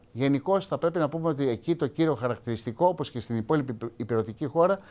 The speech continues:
θα είναι ο παγετός, δηλαδή θα έχουμε έτσι αρκετ-, θα έχουμε χαμηλές θερμοκρασίες, όχι βέβαια κάτω του μηδενός, αλλά θα είμαστε κοντά στο μηδέν, μεταξύ δηλαδή ενός και δύο βαθμών η ελάχιστη θερμοκρασία, οι μέγιστες γύρω στους έντεκα με δώδεκα βαθμούς και κάποια μόνο τοπική συννεφιά χωρίς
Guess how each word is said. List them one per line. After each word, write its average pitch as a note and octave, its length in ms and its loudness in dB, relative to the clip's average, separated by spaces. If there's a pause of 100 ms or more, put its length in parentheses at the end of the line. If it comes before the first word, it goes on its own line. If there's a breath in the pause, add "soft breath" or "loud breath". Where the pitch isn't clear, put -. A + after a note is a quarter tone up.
(240 loud breath)
θα - 120 4
είναι F3 80 8
ο D#3 60 4
παγετός, C#3 540 4
δηλαδή C#3+ 180 4
θα D3 100 -2
έχουμε D3+ 380 4 (300 loud breath)
έτσι D3+ 480 2 (300)
αρκετ-, B2 460 0
θα D3 140 -2
έχουμε D3 200 0
χαμηλές C#3+ 380 4
θερμοκρασίες, B2+ 560 0
όχι D3+ 200 2
βέβαια B2+ 220 4
κάτω C3+ 380 2 (100)
του G#2+ 80 -6
μηδενός, A2+ 480 0
αλλά C3 160 0
θα B2 80 0
είμαστε D3+ 220 0
κοντά B2+ 260 2
στο B2+ 160 -2
μηδέν, C3+ 340 2 (400 loud breath)
μεταξύ B2+ 520 0
δηλαδή C3 300 4
ενός C#3 280 4
και B2+ 120 0
δύο C3 200 4
βαθμών B2 360 2
η A#2 120 0
ελάχιστη B2 340 2
θερμοκρασία, A2 720 0 (300 loud breath)
οι C3+ 140 0
μέγιστες D#3+ 420 4
γύρω C#3+ 200 0
στους - 120 -4
έντεκα C3 280 2
με B2 100 2
δώδεκα A#2 300 2
βαθμούς C#3+ 340 -2
και D3 100 -2
κάποια D3+ 320 0
μόνο C#3+ 220 4
τοπική A#2+ 360 -4
συννεφιά B2+ 400 0
χωρίς D3+ 460 2